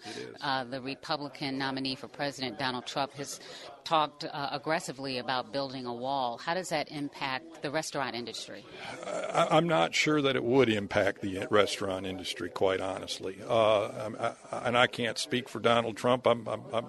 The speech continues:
Speaker 1: I'm not part of his campaign. Uh, but I, I surmise that the, that the wall is more of a, a national security issue, w-, I'm, I, w-, w-, the way I'm hearing it,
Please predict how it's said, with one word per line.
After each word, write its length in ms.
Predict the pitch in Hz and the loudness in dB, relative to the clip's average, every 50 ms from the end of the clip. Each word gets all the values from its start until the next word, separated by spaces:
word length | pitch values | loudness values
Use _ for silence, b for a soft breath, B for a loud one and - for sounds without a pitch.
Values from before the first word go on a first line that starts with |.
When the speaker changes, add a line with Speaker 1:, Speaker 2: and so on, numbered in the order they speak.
| - - | -4 -6
Speaker 1:
I'm 120 | 117 117 | -6 -2
not 260 | 117 120 123 120 - - | 0 0 0 0 0 2
part 200 | - 127 135 131 | 4 4 4 4
of 80 | 117 | 4
his 180 | 123 131 117 - | 0 0 -2 2
campaign. 600 | - 127 120 131 135 - - 120 113 107 107 113 - B B B B B B B B B | 4 4 6 6 6 6 8 8 8 6 4 0 -6 B B B B B B B B B
Uh, 340 | - 123 120 113 107 110 120 135 - 123 127 131 127 | 0 2 2 2 2 2 -2 -6 -10 -12 -6 2 6
but 140 | 131 131 | 6 6
I, 220 | 123 123 - 127 127 | 6 6 4 4 4
I 40 | 120 | 4
surmise 880 | - - - 131 120 123 143 165 165 156 143 127 117 113 117 107 104 107 | 4 2 0 2 4 4 4 6 6 8 6 6 6 4 0 -4 -4 0
that 200 | 117 120 117 - | 0 0 0 0
the, 80 | 113 - - - | -4 -6 -2 0
that 280 | 123 123 120 - - | 2 2 2 0 -2
the 80 | - 113 | -2 0
wall 480 | 104 110 113 120 127 127 120 113 110 | 4 8 10 10 10 10 8 6 2
is 140 | 110 101 104 | 0 -2 -4
more 280 | 113 113 113 120 113 113 | -2 0 0 2 2 2
of 120 | 110 104 | 0 0
a, 240 | 104 104 101 - 117 | -2 -2 -2 -4 -4
a 80 | 107 104 | -4 -4
national 560 | 104 107 113 117 117 - - 117 107 101 95 | -2 -2 0 0 0 -2 -4 -4 -4 -4 -4
security 760 | - - 110 - - - 139 139 147 139 131 113 104 101 101 | -4 -4 -4 -6 -6 -4 0 2 4 4 4 2 0 -2 -4
issue, 440 | 107 101 - - 110 98 98 101 98 | -4 -2 -2 -2 -2 -4 -4 -4 -4
w-, 260 | 107 110 104 95 107 | -2 -2 0 0 2
I'm, 180 | 104 107 113 113 | 0 0 2 0
I, 40 | |
w-, 460 | 113 113 117 117 120 120 123 - 113 113 | 0 0 -2 -4 -6 -6 -6 -8 -8 -6
w-, 380 | 120 117 113 113 120 117 120 120 | -6 -6 -6 -6 -6 -6 -4 2
the 100 | 113 123 | 4 6
way 240 | 120 113 123 123 120 | 10 12 12 12 10
I'm 160 | 113 113 113 | 8 4 2
hearing 360 | 104 117 120 123 123 117 104 98 | 4 8 10 10 10 10 8 6
it, 200 | 101 117 - | 4 0 -2